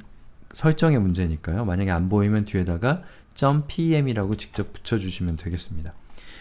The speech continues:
자, 그 다음에 세이브 키 로케이션은 현재 여러분이 이렇게 이 입력해놓은 이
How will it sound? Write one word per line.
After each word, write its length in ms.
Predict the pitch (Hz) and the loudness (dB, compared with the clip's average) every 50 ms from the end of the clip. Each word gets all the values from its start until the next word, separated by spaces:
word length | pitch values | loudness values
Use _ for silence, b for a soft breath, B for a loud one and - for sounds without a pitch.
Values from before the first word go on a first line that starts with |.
| B B B B B | B B B B B
자, 140 | - 110 | 2 4
그 100 | 95 113 | 4 6
다음에 320 | 117 127 120 117 110 110 107 | 8 8 8 8 8 6 4
세이브 520 | - - - 147 156 156 156 151 151 143 147 | 4 4 6 6 6 6 6 4 2 2 0
키 140 | - - | 0 2
로케이션은 640 | 135 110 104 - - 127 117 110 117 110 113 127 135 131 | 2 2 2 2 2 2 2 4 2 2 2 2 2 2
현재 340 | 135 131 131 123 131 123 | 2 2 2 4 4 4
여러분이 380 | 104 98 104 107 101 104 107 101 | 6 6 6 4 4 4 4 2
이렇게 500 | 95 92 95 92 - - - 104 95 92 b b b b b b b b | 4 2 0 -2 -4 -4 -2 -2 -2 -2 b b b b b b b b
이 200 | - 98 92 92 92 | 0 0 0 2 4
입력해놓은 840 | 107 107 110 117 117 113 117 - - 107 104 110 113 117 117 - - - b b b b b b - - - | 4 4 6 6 4 2 0 0 0 2 2 4 2 2 0 -2 -4 -10 b b b b b b -20 -14 -8
이 420 | - 98 95 90 87 87 90 90 | -4 -2 0 0 0 0 -2 -6